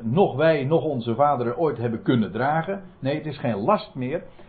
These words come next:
het is iets wat God in het hart zal schrijven. Dus niet meer iets wat men moet, maar hij, iets wat ze zullen willen. Dat is een innerlijke transformatie.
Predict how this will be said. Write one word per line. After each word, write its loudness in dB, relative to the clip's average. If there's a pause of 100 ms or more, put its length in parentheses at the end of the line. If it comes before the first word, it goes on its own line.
(100)
het -10
is -10
iets -8
wat 0
God -6
in -4
het -6
hart -2
zal -2
schrijven. -10 (2000)
Dus 2
niet 0
meer 2 (160)
iets -4
wat 2
men -2
moet, 6 (220)
maar 4
hij, 0
iets -2
wat 4
ze 0
zullen 0 (120)
willen. 8
Dat 0
is -4
een -2 (260)
innerlijke 6 (220)
transformatie. -2